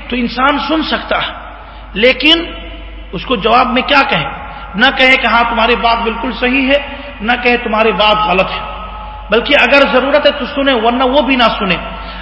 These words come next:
حدیث میں آتا، حضرت ابو ہریرہ کی حدیث ہے، کان اہل کتاب، یعنی یہودی لوگ تورات کو پڑھتے تھے۔ عرب میں، مدینے میں یہودی لوگ ہوتے تھے، یہ بنی اسرائیل سب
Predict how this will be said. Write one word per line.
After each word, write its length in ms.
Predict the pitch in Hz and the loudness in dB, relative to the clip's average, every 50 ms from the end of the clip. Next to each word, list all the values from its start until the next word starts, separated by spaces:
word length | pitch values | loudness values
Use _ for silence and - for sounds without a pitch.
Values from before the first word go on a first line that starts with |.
| - - | -4 -2
حدیث 220 | 202 208 294 311 | 0 4 4 4
میں 180 | 302 214 254 294 | 4 4 2 2
آتا، 160 | 277 277 294 262 - | 2 4 2 2 2
حضرت 240 | 247 - 277 269 277 254 | 4 2 2 2 2 2
ابو 220 | 240 262 254 247 254 | 2 4 4 4 6
ہریرہ 240 | 262 254 254 262 254 | 6 6 4 4 4
کی 100 | 262 247 | 4 2
حدیث 440 | 208 220 208 269 285 285 - - 220 | 2 2 4 4 2 2 2 2 0
ہے، 40 | - - - - - - - - - - - - - - | 0 0 -6 -10 -12 -12 -12 -12 -14 -14 -14 -10 -4 2
کان 300 | - 269 285 311 311 294 - - | 4 6 6 6 6 6 4 4
اہل 240 | - 269 285 285 277 - | 6 6 4 4 2 0
کتاب، 420 | 262 254 - 269 262 269 262 - | 0 0 2 6 6 6 6 6
یعنی 160 | - 226 220 226 | 4 2 2 2
یہودی 320 | 226 208 240 254 269 269 | 2 2 2 0 2 2
لوگ 200 | 254 277 277 247 - - - - - - - - - | 4 6 6 4 4 0 -6 -8 -8 -10 -12 -6 0
تورات 440 | - 208 214 226 233 247 247 240 240 | 2 4 4 6 6 6 4 4 2
کو 60 | 233 | 0
پڑھتے 380 | - - 185 175 - - 240 233 | -2 0 0 0 2 2 2 2
تھے۔ 140 | - 170 170 - - - - - - - - - - - - - - - - - - - - - - | 2 0 -8 -8 -10 -12 -14 -14 -14 -14 -14 -16 -16 -16 -16 -18 -18 -18 -18 -18 -18 -18 -18 -12 -4
عرب 240 | - 143 156 208 233 | 0 2 4 4 4
میں، 240 | 208 185 170 160 151 | 2 2 0 -2 -2
مدینے 380 | 156 156 143 170 202 226 247 208 | -2 -2 -2 -2 2 2 2 2
میں 180 | 180 190 - 185 | 2 0 -2 -2
یہودی 300 | 208 208 233 262 - 302 | -2 -2 -2 0 0 0
لوگ 160 | 294 302 277 247 | 0 0 0 2
ہوتے 260 | 285 285 - 339 302 | 0 2 2 0 -2
تھے، 140 | - 220 202 - - - - - - - - - - | -2 -2 -6 -6 -8 -12 -12 -14 -14 -14 -16 -12 -4
یہ 100 | - 214 | -2 -2
بنی 220 | 226 214 247 247 269 | 0 0 0 0 0
اسرائیل 440 | 247 - 247 262 269 294 302 294 277 | -2 -2 0 0 2 2 2 0 0
سب 140 | - 220 | -2 -2